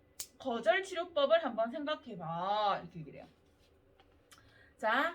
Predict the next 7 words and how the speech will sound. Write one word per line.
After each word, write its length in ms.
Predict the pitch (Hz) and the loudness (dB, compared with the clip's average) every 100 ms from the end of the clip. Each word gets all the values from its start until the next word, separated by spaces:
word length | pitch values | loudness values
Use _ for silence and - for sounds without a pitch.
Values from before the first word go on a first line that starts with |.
| - | -4
come 200 | 466 427 440 | -2 4 4
up 140 | 427 | 4
with, 400 | 262 208 180 - - | -6 -2 -4 -4 -4
또 120 | 302 269 | 0 2
뭐 160 | 202 | 2
해라? 380 | 302 294 330 370 - _ _ _ _ _ _ _ _ _ _ _ _ | 2 2 0 -2 -12 _ _ _ _ _ _ _ _ _ _ _ _
come 240 | - 349 | 0 0